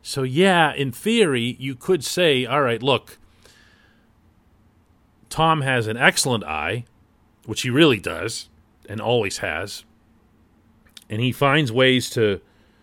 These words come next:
uh, get the pitch that he's looking for, or at least avoid the pitches that he's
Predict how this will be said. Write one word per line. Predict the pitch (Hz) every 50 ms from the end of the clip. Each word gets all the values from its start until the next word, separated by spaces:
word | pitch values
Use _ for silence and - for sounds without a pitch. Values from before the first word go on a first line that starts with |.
| _ _ _ _ _ _ _ _ _ _ -
uh, | - 87 - - - - _ _ _ _ _ _ _ _ _ _ _ _ _ _ - 110 90 90
get | 147 170 170 -
the | - 120
pitch | - - 156 170 147 - - - - - _ _ _ _ _ _ _ _ _ _ _ -
that | 123 117
he's | 117 110 104
looking | 127 151 147 - 127 117
for, | - - 107 101 101 107
or | 104
at | 107
least | 135 170 175 - -
avoid | - 107 110 131 156 165 143
the | 113 -
pitches | - - 104 - - 107 95 87 -
that | 104 101
he's | 101 95 90 - -